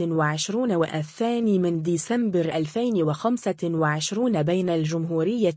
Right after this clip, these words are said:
التونسية والمؤسسة الدولية الإسلامية لتمويل التجارة،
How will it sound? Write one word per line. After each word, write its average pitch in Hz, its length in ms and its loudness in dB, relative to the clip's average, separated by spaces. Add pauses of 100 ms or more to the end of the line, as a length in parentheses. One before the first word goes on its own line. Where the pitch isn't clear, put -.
التونسية 165 840 0
والمؤسسة 156 960 0
الدولية 156 840 2
الإسلامية 160 920 -2
لتمويل 160 680 0
التجارة، 156 840 -2